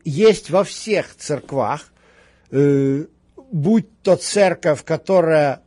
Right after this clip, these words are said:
говорит, что принципы закона изменились, да, или будь то церковь, которая говорит, что принципы закона не изменились. Но христианский легализм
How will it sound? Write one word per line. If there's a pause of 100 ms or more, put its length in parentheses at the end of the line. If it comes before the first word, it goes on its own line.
(160)
говорит,
что
принципы
закона (920)
изменились,
да,
или
будь
то
церковь,
которая
говорит,
что
принципы
закона
не
изменились. (280)
Но (140)
христианский
легализм